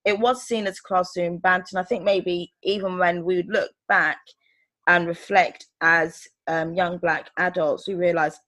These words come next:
actually, that's really problematic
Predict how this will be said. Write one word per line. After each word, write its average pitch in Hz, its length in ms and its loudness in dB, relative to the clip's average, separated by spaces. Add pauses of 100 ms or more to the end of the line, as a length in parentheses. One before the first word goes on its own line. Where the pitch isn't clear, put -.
actually, 180 580 -6
that's - 500 -4 (500)
really 185 920 2 (160)
problematic 190 1000 0